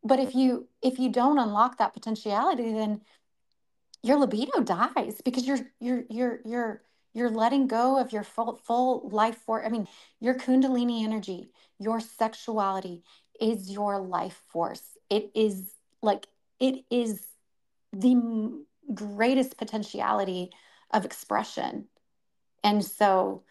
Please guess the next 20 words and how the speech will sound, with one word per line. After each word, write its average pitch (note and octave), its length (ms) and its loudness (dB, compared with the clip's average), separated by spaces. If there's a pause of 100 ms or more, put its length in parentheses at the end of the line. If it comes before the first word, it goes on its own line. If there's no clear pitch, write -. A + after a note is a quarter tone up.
(380)
the G#3 120 2
women A#3+ 420 4
that G3+ 220 -2
lose G#3 260 0
out G3+ 160 6
on G#3 140 -2
that, F#3 300 -2 (440)
I G#3 280 4
would G#3 200 -4
invite G3 460 0
them G3+ 240 -2 (120)
to F#3+ 400 -4 (300)
really G#3 760 -2
own G3 340 -2
their F#3+ 200 -2
bodies, F3+ 680 -4 (100)
own F#3 200 -6
their F3+ 160 -6
lives, F3+ 600 -4
like, - 260 -8